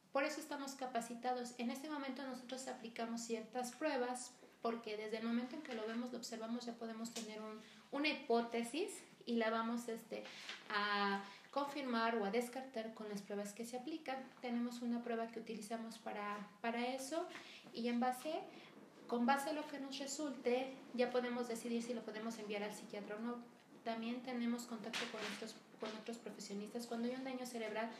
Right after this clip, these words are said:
lo enviamos, lo enviamos generalmente con el, perdón, con el neurólogo. Entonces, sí necesitamos saber cómo funciona el cuerpo.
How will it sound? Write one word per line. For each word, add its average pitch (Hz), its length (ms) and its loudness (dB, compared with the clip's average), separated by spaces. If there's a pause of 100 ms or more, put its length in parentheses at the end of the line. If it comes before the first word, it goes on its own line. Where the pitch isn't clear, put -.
(360)
lo 233 60 -2
enviamos, 226 400 -2
lo 233 80 0
enviamos 233 360 2
generalmente 208 560 -4
con 196 220 0
el, 180 200 2 (480)
perdón, 220 320 -4 (800)
con 202 160 2
el 214 140 2
neurólogo. 254 480 4
Entonces, 240 460 0 (120)
sí - 200 -4
necesitamos 247 680 -4
saber 226 260 -2 (100)
cómo 233 200 -2
funciona 220 420 -6
el 220 100 -10
cuerpo. 220 360 -10